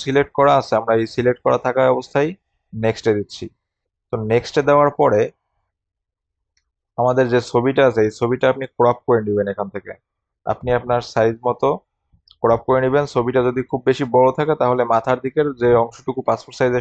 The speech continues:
সাধারণত থাকে সেইটুকু আপনি আইডিয়া করে দিয়ে নেবেন। এরপরে এইখানে দেখেন এডিটেরও কিন্তু বেশ কিছু অপশন আছে। এটা হচ্ছে আপনার ব্রাইটনেস কমানো বাড়ানো,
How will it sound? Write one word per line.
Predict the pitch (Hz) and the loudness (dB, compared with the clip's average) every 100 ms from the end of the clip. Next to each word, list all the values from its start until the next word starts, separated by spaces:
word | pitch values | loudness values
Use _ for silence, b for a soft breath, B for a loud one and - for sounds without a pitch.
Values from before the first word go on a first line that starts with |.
| 120 | 0
সাধারণত | 120 123 127 131 - | 0 0 0 -2 -2
থাকে | 123 147 175 _ _ _ _ - | -2 -2 -4 _ _ _ _ -2
সেইটুকু | 135 127 135 131 | 0 0 2 0
আপনি | - 123 | 2 0
আইডিয়া | 117 113 110 | 0 2 2
করে | 113 107 | 4 2
দিয়ে | 107 104 | 2 -2
নেবেন। | 98 95 _ _ _ _ _ _ 135 | -6 -10 _ _ _ _ _ _ -2
এরপরে | 131 151 131 | 2 4 4
এইখানে | 120 135 139 | 4 0 0
দেখেন | 139 131 113 | 0 0 0
এডিটেরও | 117 131 147 143 | 0 2 2 2
কিন্তু | 143 135 | -2 -2
বেশ | 123 - | -2 -2
কিছু | 127 123 | -4 -2
অপশন | 113 120 110 | -2 -2 -2
আছে। | 113 113 | 0 0
এটা | 120 | 2
হচ্ছে | 123 - 120 | -2 0 -2
আপনার | 120 117 104 | 0 -4 0
ব্রাইটনেস | 110 110 117 117 - | 0 0 -4 -8 -4
কমানো | 110 110 110 107 | -2 0 0 0
বাড়ানো, | 110 113 120 | 2 0 -2